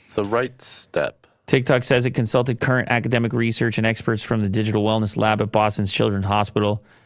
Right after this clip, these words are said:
Speaker 2: when deciding how long the time restriction should be. While there's no collectively endorsed position on how much screen time is too much,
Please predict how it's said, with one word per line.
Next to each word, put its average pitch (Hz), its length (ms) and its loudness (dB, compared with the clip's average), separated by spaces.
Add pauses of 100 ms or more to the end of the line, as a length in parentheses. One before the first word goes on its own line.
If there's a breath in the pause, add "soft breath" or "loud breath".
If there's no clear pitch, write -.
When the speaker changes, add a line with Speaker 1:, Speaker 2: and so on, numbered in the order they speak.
(160 soft breath)
Speaker 2:
when 110 140 0
deciding 123 380 2
how 127 240 2
long 127 320 2
the 113 80 2
time 110 260 0
restriction 104 540 -2
should 92 260 -2
be. 123 340 0 (460 soft breath)
While 113 120 2
there's 107 120 0
no 131 140 2
collectively 120 500 0
endorsed 113 380 0
position 117 420 -2
on 113 80 0
how 113 160 2
much 127 200 0
screen 113 280 -2
time 110 180 2
is 101 180 -4
too 156 220 0
much, 107 340 0